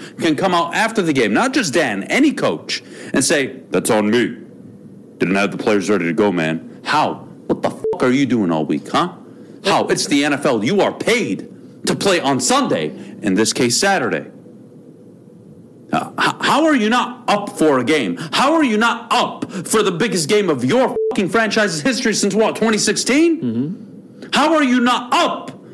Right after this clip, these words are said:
Speaker 1: for a road game against a team that has been struggling? A team with an interim head coach.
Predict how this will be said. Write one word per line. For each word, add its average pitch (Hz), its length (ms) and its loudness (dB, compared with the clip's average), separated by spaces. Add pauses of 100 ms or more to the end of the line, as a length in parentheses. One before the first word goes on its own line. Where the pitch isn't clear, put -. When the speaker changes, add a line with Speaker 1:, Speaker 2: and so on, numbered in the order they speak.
(260)
Speaker 1:
for 262 220 4
a 233 60 4
road 294 280 4
game 202 240 2
against 214 300 0
a 214 80 0
team 285 560 2 (140)
that 233 100 4
has 208 100 0
been 226 160 0
struggling? 208 760 0 (840)
A 214 100 2
team 311 220 4
with 294 160 2
an 262 60 2
interim 285 340 2
head 233 180 0
coach. - 600 0